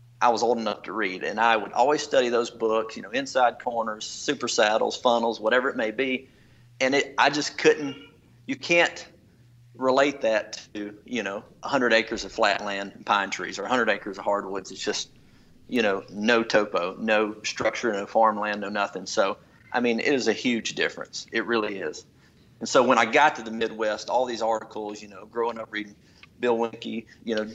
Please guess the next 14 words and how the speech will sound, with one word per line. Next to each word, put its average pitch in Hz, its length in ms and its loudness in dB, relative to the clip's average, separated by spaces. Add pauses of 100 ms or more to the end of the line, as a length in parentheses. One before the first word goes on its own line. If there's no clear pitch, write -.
(220)
Dick 117 240 2
Idle, 110 600 4
whoever 123 340 4
it 82 80 -4
was, 104 340 -2
you 110 60 -8
know, 104 220 -4
all 139 240 6
this 117 140 -2
stuff 110 280 0
started 104 320 -2
making 107 280 -6
sense 98 440 -8
and, 95 140 -8